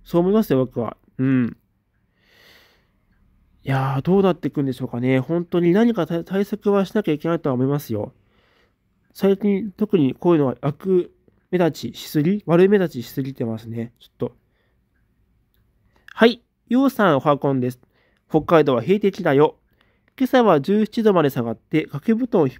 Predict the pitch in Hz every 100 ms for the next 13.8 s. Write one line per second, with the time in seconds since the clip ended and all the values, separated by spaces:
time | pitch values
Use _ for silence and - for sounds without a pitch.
0 | - 165 156 165 165 151 - - _ _
1 | - - - - 131 131 127 - 151 147
2 | 139 147 165 190 202 190 196 190 - -
3 | 151 151 143 147 151 151 151 131 131 -
4 | 143 208 220 214 214 185 156 240 226 214
5 | 165 156 135 110 107 _ _ _ _ _
6 | _ 247 214 170 226 262 - 214 185 -
7 | 196 - - 135 156 147 143 131 - 120
8 | 113 107 - _ _ - - - 135 139
9 | 135 127 123 120 - 139 143 135 139 139
10 | 135 135 127 185 165 156 131 123 - _
11 | _ _ _ _ _ 180 - 214 190 160
12 | 151 147 170 240 254 226 185 165 170 -
13 | 170 170 156 170 165 147 175